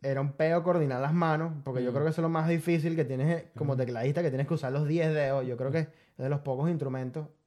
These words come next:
Speaker 1: que utilizas todos tus dedos.
Speaker 2: Ujú.
Speaker 1: Eh, y, ¿sabes? Era esta mano haciendo así y esta haciendo así, era como que no, imposible.
Speaker 2: Ujú.
Speaker 1: Y me frustraba muy rápido. O sea, eh,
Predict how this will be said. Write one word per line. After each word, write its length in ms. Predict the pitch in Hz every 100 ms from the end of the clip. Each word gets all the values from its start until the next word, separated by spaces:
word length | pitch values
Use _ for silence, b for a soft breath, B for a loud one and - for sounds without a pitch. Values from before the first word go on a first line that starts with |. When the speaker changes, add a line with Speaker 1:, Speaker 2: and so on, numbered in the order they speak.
| _ _ _
Speaker 1:
que 120 | 135
utilizas 600 | 127 127 127 123 143 -
todos 300 | 165 160 170
tus 140 | 165 139
dedos. 300 | 135 143 175 -
Speaker 2:
Ujú. 280 | 120 120 135 b b _ _
Speaker 1:
Eh, 600 | 143 139 135 131 123 113 107 104 - _ _ _ _ _ _ _ _ -
y, 120 | 135
¿sabes? 300 | 180 165 135
Era 300 | 117 120 - _ _
esta 200 | - 123
mano 200 | 123 147
haciendo 280 | 143 165 147
así 280 | 143 175 190
y 80 | 135
esta 140 | 127
haciendo 260 | - 127 131
así, 260 | - 156 131
era 160 | 110
como 200 | 131 139
que 120 | 107
no, 120 | 104 101
imposible. 500 | 98 - 95 87 -
Speaker 2:
Ujú. 320 | 135 117 123 -
Speaker 1:
Y 40 | 160
me 120 | 175
frustraba 400 | 156 175 170 170
muy 220 | 185 202 190
rápido. 380 | 170 131 107 113 - _
O 40 | -
sea, 280 | 123 107
eh, 80 | 78